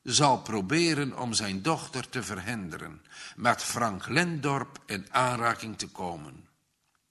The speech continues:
Vrees is er in het hart van de rijke boerin van Guilerhof. Vrees voor de storm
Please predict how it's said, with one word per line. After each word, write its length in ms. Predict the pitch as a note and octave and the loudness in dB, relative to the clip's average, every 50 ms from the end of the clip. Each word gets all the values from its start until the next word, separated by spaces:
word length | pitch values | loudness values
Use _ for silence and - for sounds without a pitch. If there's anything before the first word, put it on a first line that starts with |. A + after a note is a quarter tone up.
| - - - - - - - - - | -20 -20 -18 -16 -16 -16 -16 -12 -6
Vrees 580 | - - - D3+ E3 E3 C#3+ D3+ E3 D#3 - | -2 2 4 8 8 8 10 8 8 6 6
is 220 | B2+ B2 B2+ - - | 2 2 0 0 0
er 100 | B2+ B2 | 0 2
in 120 | B2+ A#2 | 0 0
het 140 | A2+ G#2 - | -2 -4 -2
hart 380 | C3 D3+ D#3 C#3 C#3+ C#3+ - - | 2 4 6 6 6 4 -2 -6
van 180 | - C3 A#2+ | -6 -4 -2
de 100 | A2 A#2 | -2 0
rijke 360 | A#2 B2+ C3+ B2 G#2+ - A#2 | 2 2 2 0 0 -2 -6
boerin 580 | G2+ F#2+ A#2 A#2 C3 D#3+ E3 D3 B2+ G#2 E2+ D2+ - - | -6 -4 -4 -2 0 0 0 0 -2 -6 -8 -10 -12 -12
van 260 | - - G#2+ F#2+ F#2 | -10 -10 -8 -8 -6
Guilerhof. 880 | G#2+ C3 C#3 C#3 C3+ G2+ F#2 F#2 F#2 F2+ F2 E2+ - - - - - - _ _ - - - - - - - | -4 -2 0 0 0 -2 -4 -6 -6 -8 -8 -10 -10 -12 -16 -18 -20 -20 _ _ -18 -14 -12 -10 -10 -10 -10
Vrees 600 | - - - C3+ D3+ F3 F#3+ G3+ F#3+ D#3 - - | -6 0 4 6 10 10 10 10 8 6 4 4
voor 160 | - D3+ D3 | 4 2 2
de 80 | B2 C3 | 4 6
storm 800 | - - - - - - E3+ E3 D3 G#2+ F#2+ E2+ E2 - - | 6 6 6 4 2 0 0 0 0 -2 -4 -8 -12 -14 -18